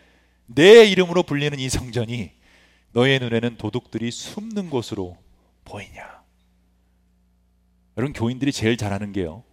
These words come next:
일주일 내내 악하게 살다가 교회 들어오기 전에 굉장히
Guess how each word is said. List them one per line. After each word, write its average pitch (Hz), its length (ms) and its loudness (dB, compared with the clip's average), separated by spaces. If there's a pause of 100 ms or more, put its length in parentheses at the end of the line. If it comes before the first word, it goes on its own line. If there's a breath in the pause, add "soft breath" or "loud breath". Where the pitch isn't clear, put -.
(260)
일주일 143 440 -10
내내 117 500 -2 (640)
악하게 143 420 -4
살다가 107 520 -8 (640)
교회 117 240 0
들어오기 107 400 -6
전에 98 320 -10
굉장히 135 640 -8